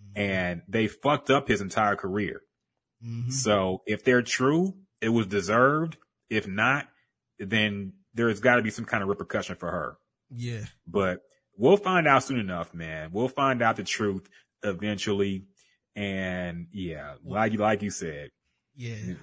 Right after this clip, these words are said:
Speaker 2: all, all we can do is just hope for the best, but it is
Speaker 1: Yeah.
Speaker 2: what it is.
Speaker 1: Yeah. How would you feel if, um,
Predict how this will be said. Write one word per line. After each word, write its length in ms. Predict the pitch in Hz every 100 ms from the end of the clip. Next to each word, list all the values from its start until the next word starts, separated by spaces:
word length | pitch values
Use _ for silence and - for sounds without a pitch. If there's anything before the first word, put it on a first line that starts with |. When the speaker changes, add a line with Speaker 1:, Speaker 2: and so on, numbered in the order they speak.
| 85
Speaker 2:
all, 240 | 95 101 107
all 100 | 110
we 60 |
can 100 | 110
do 140 | 104 110
is 80 | 95
just 120 | 85
hope 200 | 104 101
for 60 |
the 60 | 101
best, 440 | 92 85 82 -
but 240 | 90 82 - -
it 100 | 104
is 120 | 101
Speaker 1:
Yeah. 60 | 101
Speaker 2:
what 80 | 95
it 80 |
is. 420 | 82 147 139 - -
Speaker 1:
Yeah. 240 | 131 123
How 160 | 143 190
would 180 | 196 175
you 120 | 175
feel 540 | - 160 160 147 147 -
if, 400 | 123 123 123 - _ _ _ _ _ _ -
um, 680 | 131 127 127 123 117 110